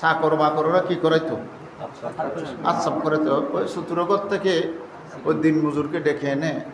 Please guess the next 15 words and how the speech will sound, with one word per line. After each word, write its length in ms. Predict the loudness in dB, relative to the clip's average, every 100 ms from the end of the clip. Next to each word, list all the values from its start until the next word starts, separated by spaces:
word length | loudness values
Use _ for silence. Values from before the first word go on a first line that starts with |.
| -16 -18 -18 -10 0
লোটা 340 | 2 4 2
দিলেন, 340 | 2 2 0 0
চিলিমচি 480 | 0 0 0 -2
বদনা 340 | -2 0 0 0
দিয়ে 340 | 0 0 0 0 -6 -12 -2
হাত 120 | -2
সাফ 180 | 0 -2 -2
করানোর 340 | 0 0 0 -2
জন্য 380 | -2 0 0 -2 -6 -4
মানুষকে 420 | -2 -2 -2 -2
দিলেন। 280 | 0 0 0 -4 -10 -12 -4
একেবারে 380 | 0 4 4 4
উতুর 240 | 4 2
মাথা 220 | 2 0
থেকে 480 | 0 -2 0 -2 -2